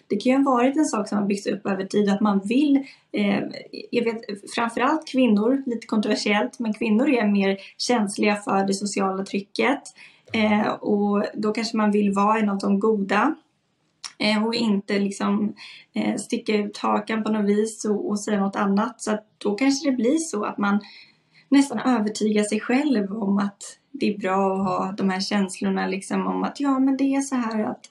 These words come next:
det är, man är bättre och det, man är god om man släpper in alla.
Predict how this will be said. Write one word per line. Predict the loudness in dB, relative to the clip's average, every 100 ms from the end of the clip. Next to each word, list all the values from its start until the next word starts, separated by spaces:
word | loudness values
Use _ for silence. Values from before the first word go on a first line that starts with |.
| -20 -20 _
det | 0 2
är, | 2 4
man | 4 4 4
är | 2
bättre | 0 -4 -6 -2
och | 0 2
det, | 0 0 2
man | 2
är | 2 2
god | 0 0 0
om | 0
man | 0 2 0 -2
släpper | -4 -4 -2
in | -2 -2 -6
alla. | -6 -6 -6